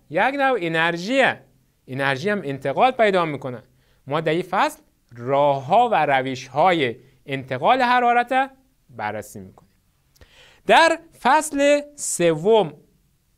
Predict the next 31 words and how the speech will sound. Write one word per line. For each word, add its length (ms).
در 160
رابطه 320
با 160
ساحهٔ 440
مغناطیسی 680
صحبت 440
می‌کنیم. 500
یاد 380
می‌گیریم 460
که 100
یک 280
آهن 340
روبا، 480
یک 220
مغناطیس 760
در 180
اطراف 460
خودش 420
یک 180
ساحه 480
ایجاد 460
می‌کنه. 360
با 100
این 100
ساحه، 520
با 180
خطوط 520
ساحهٔ 380
مغناطیسی 680
آشنا 460
می‌شیم. 340